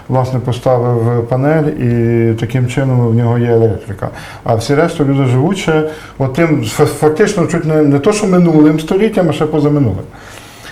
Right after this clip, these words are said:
Значить, е, ну, що таке Синевір, представляти не треба, це є дуже, е, чисте високогірне озеро. І буде, звичайно, карпатський трамвайчик, який, е, ще побудували лінію вузькоколійку Авст-, за Австрійської імперії, в якій ми разом були.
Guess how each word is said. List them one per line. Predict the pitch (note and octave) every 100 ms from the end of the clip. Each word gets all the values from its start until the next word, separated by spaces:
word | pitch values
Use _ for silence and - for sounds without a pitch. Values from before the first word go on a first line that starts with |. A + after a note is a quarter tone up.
| -
Значить, | C#3 C#3 C#3 D3 -
е, | C#3+ C3+ C3+
ну, | E3 F3+ -
що | -
таке | D3 D3
Синевір, | G#2 C#3+ C#3+ E3 D#3
представляти | C3 B2 C3+ C3 B2+
не | B2+
треба, | B2+ F3 F3 D#3
це | -
є | B2
дуже, | A#2+ B2 A#2+
е, | A#2 A2+ A2+ A2+ A2
чисте | G#2+ - - B2
високогірне | A2+ A#2+ A#2 B2 A#2+
озеро. | D3 F#3 E3+ D#3+ D#3+ - - - -
І | D#3
буде, | G#3 G#3
звичайно, | F3 D#3+ E3+ D#3+
карпатський | D3+ B2 C#3 - C3
трамвайчик, | C3 D3 G3 G3 F3+ C#3+
який, | B2+ - C#3 C3+ B2
е, | C3 A#2+ A#2+ A2+
ще | - B2
побудували | A#2 A#2 A#2 A#2+ A#2 A2+ A2+ - -
лінію | B2+ B2+ A#2 A2+ A2
вузькоколійку | A2+ - - A#2 A2+ A2+
Авст-, | G#2+ - A#2+ A#2
за | G#2 A2+
Австрійської | A2 B2 A2 B2
імперії, | C3 F3+ G3 G3+ - - - -
в |
якій | A#2+ B2+
ми | A#2
разом | A2+ G#2 A2
були. | A#2+